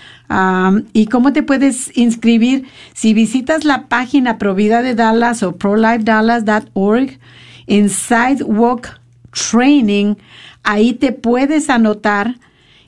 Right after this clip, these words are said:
y tenemos un teléfono donde puedes llamar o dejar en un texto, ah, tu información. Ahí es el cuatro seis nueve, nueve diez, cinco dos tres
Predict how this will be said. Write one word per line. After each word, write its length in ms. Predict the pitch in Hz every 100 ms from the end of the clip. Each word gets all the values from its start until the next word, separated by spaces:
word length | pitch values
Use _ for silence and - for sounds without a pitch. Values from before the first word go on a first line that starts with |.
| -
y 140 | 226
tenemos 500 | 233 233 254 294 294
un 160 | 311 285
teléfono 580 | 302 294 294 294 247 220
donde 300 | 208 208 208
puedes 400 | 226 220 254 285
llamar 480 | 269 262 269 262 -
o 160 | 220
dejar 540 | 208 202 196 208 214 269
en 220 | 202 202
un 280 | 202 220 233
texto, 640 | 294 285 - - 262 277 277 - - - - - -
ah, 440 | 196 190 190 196 -
tu 160 | - 220
información. 1120 | 208 202 196 190 202 208 214 - 294 220 190 - - - - _ _ -
Ahí 380 | 196 202 226 226
es 240 | 233 233
el 380 | 240 202 196 - _ -
cuatro 580 | 214 220 220 226 320
seis 320 | 294 294 254 254
nueve, 640 | 254 247 226 208 240 247 _ _ _ -
nueve 560 | 202 208 226 240 277
diez, 580 | 226 220 202 202 - - _ _ _ -
cinco 600 | - 262 277 285 302 285
dos 540 | 220 208 214 - - _ _
tres 640 | - 226 240 262 - -